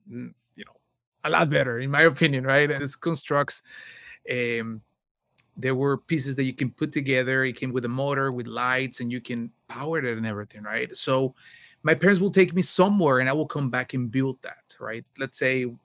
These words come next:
we'll take me to the carnival. I will come back and build the Ferris wheel. Or they will take me, I, I, well, growing up, I watched different shows, right? I love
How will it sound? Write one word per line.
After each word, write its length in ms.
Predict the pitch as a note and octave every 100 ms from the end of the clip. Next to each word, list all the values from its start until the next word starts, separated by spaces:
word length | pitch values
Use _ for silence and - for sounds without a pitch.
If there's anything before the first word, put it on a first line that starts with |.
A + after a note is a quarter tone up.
| -
we'll 100 | B2
take 220 | B2 B2
me 160 | C3
to 460 | A#2+ - A#2+ A2+ A2+
the 80 | A#2+
carnival. 440 | - B2+ D3 A#2 A2
I 60 |
will 120 | A#2+
come 180 | B2 A#2+
back 240 | A2+ A2+ -
and 180 | A#2 A2+
build 300 | A#2 A#2 A2+
the 60 |
Ferris 380 | G#2 A#2 A#2 -
wheel. 300 | A2+ G2+ F#2 _ - - - -
Or 100 | A2
they 100 | A#2
will 140 | A#2+
take 260 | G#2+ A#2+ A2+
me, 440 | A#2+ B2 A#2+ A#2 -
I, 220 | - B2
I, 80 | B2 - B2+ -
well, 220 | B2+ - _ _ _
growing 260 | D#3 D#3+ D3+
up, 180 | D3+ D3+
I 40 |
watched 420 | C3+ C3 C3+ -
different 280 | C#3+ C#3 C3
shows, 560 | - E3 E3+ E3 D3 C3+
right? 300 | C3 C3+ C3+ _ _ _ _ _ _
I 100 | B2
love 300 | C3+ C3+ C3+